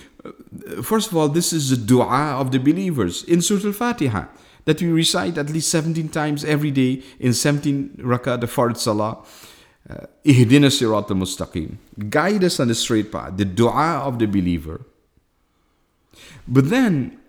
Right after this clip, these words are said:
Allah subhanahu wa ta'ala tells us what is this straight path.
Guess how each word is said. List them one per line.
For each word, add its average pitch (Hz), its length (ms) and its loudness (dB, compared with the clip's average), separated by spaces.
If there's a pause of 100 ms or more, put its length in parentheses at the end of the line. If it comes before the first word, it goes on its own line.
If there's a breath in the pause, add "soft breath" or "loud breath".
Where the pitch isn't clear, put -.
(200)
Allah 208 160 8
subhanahu 185 500 2
wa 160 140 4
ta'ala 165 600 -4 (440 soft breath)
tells 254 400 0
us - 540 -4
what 226 380 4
is 160 140 2
this 156 140 2
straight 139 340 -4
path. 69 520 -10